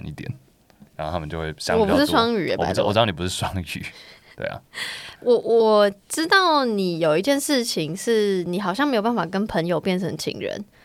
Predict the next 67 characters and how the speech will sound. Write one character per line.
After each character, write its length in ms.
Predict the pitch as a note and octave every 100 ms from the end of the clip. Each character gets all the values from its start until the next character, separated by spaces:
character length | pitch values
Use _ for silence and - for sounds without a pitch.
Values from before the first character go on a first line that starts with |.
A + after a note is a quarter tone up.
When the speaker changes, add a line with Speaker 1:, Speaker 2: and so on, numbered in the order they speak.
| _
Speaker 2:
我 100 | -
记 160 | G3 D#4+
得 80 | B3+
你 120 | A#3+
好 100 | G#3+
像 100 | G3
说 100 | A3+
你 80 | G3
要 240 | F#3 G#3+ - -
就 100 | -
是 100 | B3
完 220 | G3 F3
全 180 | F#3+ E3+
不 140 | F3
认 180 | F3+ F#3+
识 180 | F#3 F#3
的 140 | -
人。 180 | - -
Speaker 1:
哦， 80 | - -
对。 100 | E2
对， 60 |
我 60 | F2+
通 180 | A2 D3
常 220 | C3 A2
交 160 | G2+ A2+
往 100 | F#2
对 140 | G2
象 140 | G2
都 120 | F#2+ F#2
不 140 | D#2+
是 340 | D#2+ F#2 E2+ D2
朋 160 | -
友 120 | F#2
圈 200 | D2+ - D#2+
里 60 |
面 140 | D2 C#2+
的 40 |
人。 160 | - - -
Speaker 2:
嗯， 520 | F#3 F#3 F3 E3+ E3
Speaker 1:
对。 360 | - F3 - G3
Speaker 2:
所 140 | - A#3+
以 20 |
如 100 | C4
果 100 | A#3+
我 40 |
们， 160 | F#3 F3
如 80 | G3
果 100 | B3+
已 60 |
经 180 | F#3+ G3
是 80 | G#3+
朋 160 | G3
友 120 | D3+ D3+
了， 120 | D#3+
就 220 | G3 G3
是 120 | G3+
不 200 | F#3+ E3+
太 180 | D#3+ F#3+
可 240 | - - -
能， 120 | -
Speaker 1:
嗯。 100 | G3+
Speaker 2:
基 200 | - G3
本 180 | F#3 -
上 220 | G3 E3+
是 100 | E3+
这 120 | -
样。 120 | -